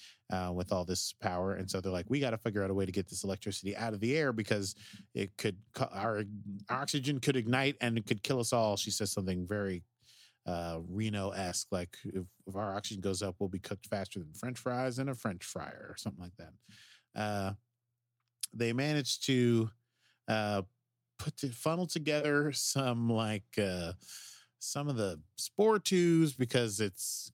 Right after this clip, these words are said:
can cause electricity to travel through them, and they're gonna use the bulkhead as, like, a lightning rod to get all the lightning out of the air. Anyway, it works. They, it's teamwork. They do it together. It's great. But, uh, but the,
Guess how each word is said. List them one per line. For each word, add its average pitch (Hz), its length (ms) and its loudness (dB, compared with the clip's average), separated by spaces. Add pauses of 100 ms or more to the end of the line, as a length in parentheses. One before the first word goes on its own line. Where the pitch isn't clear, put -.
can 98 280 -2
cause 120 540 2
electricity 131 760 0
to 117 120 0
travel 123 400 -2
through 139 300 0
them, 127 240 0
and 110 240 0
they're 113 80 0
gonna 110 180 -2
use 113 360 2
the 101 100 -4
bulkhead 135 800 -2 (360)
as, 107 120 -2
like, 98 120 -2
a 98 40 0
lightning 139 460 0
rod 127 400 0
to 107 80 -4
get 120 120 4
all 120 140 4
the 110 80 0
lightning 120 340 0
out 117 120 0
of 113 60 0
the 117 160 4
air. 107 240 2 (320)
Anyway, 160 400 6
it 175 100 2
works. 120 360 2
They, 123 180 4
it's - 220 -6
teamwork. 208 560 6
They 127 100 4
do 156 160 4
it 147 80 2
together. 139 380 2
It's 107 120 -2
great. 156 260 2 (320)
But, 117 380 2
uh, 110 380 2
but 98 340 0
the, 98 320 2